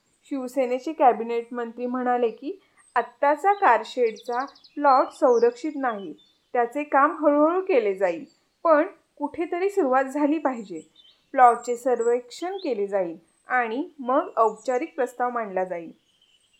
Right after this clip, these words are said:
फॉरेस्ट म्युझियम आत्ता नियोजनाच्या स्थितीत आहे आणि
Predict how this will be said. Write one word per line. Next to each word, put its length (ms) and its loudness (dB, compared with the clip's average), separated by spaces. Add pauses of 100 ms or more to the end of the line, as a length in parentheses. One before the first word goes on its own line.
(280)
फॉरेस्ट 440 0
म्युझियम 460 -2 (200)
आत्ता 420 -2
नियोजनाच्या 680 0
स्थितीत 420 -10
आहे 280 -6 (360)
आणि 340 0